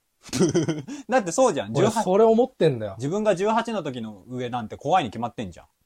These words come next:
Speaker 2: なんか本当は食べたくなかったのかなとか。
Speaker 1: それは思ってるよ。
Speaker 2: で、お金もさ、
Speaker 1: うん。
Speaker 2: 払うと思わせちゃったりとかさ。
Speaker 1: そうそうそう。
Speaker 2: で、なんかもう一人いたの。その時。
Speaker 1: やめるかもな、その子。
Speaker 2: えー、俺のせいで？
Speaker 1: 俺がその子だったらやめるわ。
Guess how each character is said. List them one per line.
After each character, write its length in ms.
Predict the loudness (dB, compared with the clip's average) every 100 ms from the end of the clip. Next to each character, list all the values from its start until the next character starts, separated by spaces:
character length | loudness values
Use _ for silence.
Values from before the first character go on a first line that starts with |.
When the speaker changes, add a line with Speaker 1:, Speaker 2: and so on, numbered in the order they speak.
| _ _ _ _ _
Speaker 2:
な 100 | -12
ん 20 |
か 60 | -10
本 180 | -8 -6
当 100 | -6
は 40 |
食 100 | -6
べ 60 | -6
た 100 | -4
く 80 | -2
な 100 | 0
か 60 |
っ 60 | 0
た 100 | -4
の 80 | -10
か 80 | -10
な 200 | -10 -10
と 100 | -14
か。 220 | -20 -20 _
Speaker 1:
そ 140 | -2
れ 60 | -2
は 60 |
思 120 | -2
っ 80 | -4
て 100 | -8
る 100 | -16
よ。 160 | -18 -20 -20 _ _ -14
Speaker 2:
で、 60 |
お 80 | -14
金 260 | -10 -10 -8
も 100 | -12
さ、 400 | -10 -10 -12 -16
Speaker 1:
う 20 |
ん。 40 | -16
Speaker 2:
払 180 | -14
う 80 | -14
と 120 | -14
思 140 | -10 -8
わ 100 | -8
せ 120 | -12
ち 80 | -20
ゃ 40 |
っ 60 | -20
た 120 | -20
り 60 | -20
と 40 |
か 60 | -8
さ。 40 |
Speaker 1:
そ 200 | -6 -4
う 40 | -6
そ 200 | -14 -16
う 40 |
そ 280 | -16 -18 -18
う。 520 | _ _ _ _ _
Speaker 2:
で、 80 | -8
な 60 | -8
ん 20 |
か 80 | -2
も 260 | 2 4
う 40 | 4
一 20 | 2
人 60 | 2
い 100 | 0
た 120 | -4
の。 100 | -8 _
そ 100 | -8
の 40 |
時。 40 | -2
Speaker 1:
や 20 |
め 120 | 0
る 80 | 2
か 140 | 2
も 120 | 0 -4
な、 120 | -14
そ 140 | -16
の 100 | -18
子。 160 | -18 -20 _ _
Speaker 2:
え 180 | -10 -8
ー、 40 |
俺 140 | -6 -6
の 120 | -6
せ 220 | -6 -6
い 20 |
で？ 300 | -6 -10 -8 -2
Speaker 1:
俺 140 | 2
が 100 | 2
そ 100 | 2
の 100 | -2
子 60 | -2
だ 60 |
っ 60 | -2
た 80 | -4
ら 80 |
や 100 | -4
め 140 | -4 -6
る 100 | -8
わ。 160 | -10